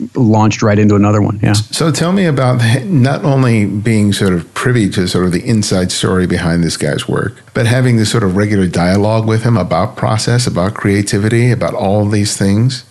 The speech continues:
Speaker 2: How has that, how has that helped you?
Speaker 1: Oh, you know, in, in a, gosh, that's a, that's a big question. I think, uh, first and foremost, it, it gives me a hard date every week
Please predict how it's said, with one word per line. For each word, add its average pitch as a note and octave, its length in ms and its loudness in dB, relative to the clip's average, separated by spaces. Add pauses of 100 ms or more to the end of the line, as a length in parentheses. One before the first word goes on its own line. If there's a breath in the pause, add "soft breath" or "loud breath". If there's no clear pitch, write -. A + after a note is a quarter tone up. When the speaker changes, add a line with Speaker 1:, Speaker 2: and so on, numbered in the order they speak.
(100)
Speaker 2:
How D#3 200 -2
has D3+ 100 0
that, C#3+ 560 0
how C3+ 280 0
has C3+ 120 2
that C3+ 120 0
helped B2 280 0
you? G#2+ 180 0 (540)
Speaker 1:
Oh, C#3+ 760 0
you G3+ 80 4
know, A3+ 140 2
in, G3+ 140 2
in F#3 260 2
a, D#3+ 460 2 (640 loud breath)
gosh, A#2+ 300 0
that's C3 160 0
a, - 40 2
that's C3 300 0
a A#2 40 0
big A2+ 340 0
question. - 520 0 (540 loud breath)
I D3+ 160 0
think, A#3+ 640 0 (340)
uh, G#3 40 -2 (600)
first - 360 0
and F3+ 140 4
foremost, B2 680 2 (120)
it, C3 180 2 (140)
it C3 280 0
gives C#3 400 4
me B2+ 540 4 (520)
a A2+ 80 0
hard C#3+ 480 0
date G#2+ 400 0 (800)
every A#2+ 240 2
week A2 340 2